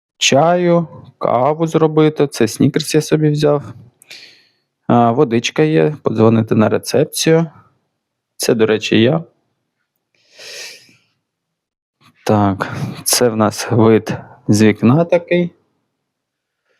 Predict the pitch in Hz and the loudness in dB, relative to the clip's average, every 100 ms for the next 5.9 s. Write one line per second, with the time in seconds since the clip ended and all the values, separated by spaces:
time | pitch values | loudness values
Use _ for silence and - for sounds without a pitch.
0 | _ _ _ _ _ _ - 123 127 127 | _ _ _ _ _ _ 0 2 2 0
1 | 127 - 113 104 110 104 101 101 107 104 | -2 2 2 2 2 0 0 2 2 2
2 | - - _ _ _ _ _ _ _ _ | -2 -20 _ _ _ _ _ _ _ _
3 | _ _ _ _ _ _ _ _ _ _ | _ _ _ _ _ _ _ _ _ _
4 | _ _ _ _ - 110 110 107 104 110 | _ _ _ _ -6 0 2 2 2 4
5 | 113 107 107 101 104 113 131 185 196 | 2 2 0 2 2 4 4 4 0